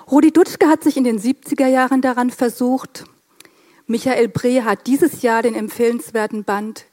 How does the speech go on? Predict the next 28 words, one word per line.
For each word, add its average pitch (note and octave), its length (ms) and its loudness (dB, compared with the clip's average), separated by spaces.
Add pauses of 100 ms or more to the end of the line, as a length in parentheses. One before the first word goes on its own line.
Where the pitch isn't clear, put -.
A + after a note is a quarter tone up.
Lenin B3+ 400 2
neu A#3 160 -2
entdecken G#3 460 -6
herausgebracht. F3+ 1080 -14 (680)
Beide C4+ 280 4
versuchen C4 540 0
sie, C#4+ 300 0
Lenin A#3 340 -2
vom G#3 240 -8
Kopf - 480 -4
auf - 120 -8
die C#4+ 120 0
Füße - 420 -2
zu - 140 -18
stellen. - 500 -18 (2000)
Da A#3 100 0
die B3+ 120 2
Scheinblüte D4+ 600 4
des C#4+ 200 -2
Neoliberalismus F#3+ 1040 -2
in G3+ 140 -10
der G#3 140 -4
Krise B3 400 -4
steckt, - 640 -14 (260)
lohnt C4 320 2
es D4 80 -4
sich - 200 -8
durchaus, A#3+ 880 -2